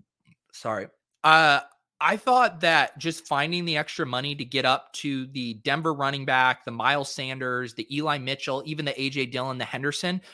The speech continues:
like, I was just much more comfortable in that five thousand range that I didn't feel like I had to go fully dumpster diving. I did do it in this lineup. I did do the David Johnson here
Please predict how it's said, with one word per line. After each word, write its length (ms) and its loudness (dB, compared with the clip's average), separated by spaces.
like, 160 4
I 100 8
was 160 4
just 180 -2
much 380 0
more 160 -4
comfortable 760 -6
in 100 -6
that 200 2
five 280 2
thousand 380 0
range 400 -4
that 120 8
I 80 6
didn't 280 0
feel 220 -2
like 200 2
I 60 -2
had 200 -2
to 60 -6
go 440 0
fully 300 -4
dumpster 400 -4
diving. 360 4
I 80 6
did 240 -2
do 160 4
it 80 -2
in 120 -8
this 200 -6
lineup. 360 0
I 60 -4
did 200 -4
do 120 -4
the 100 -8
David 320 -4
Johnson 420 -4
here 260 -4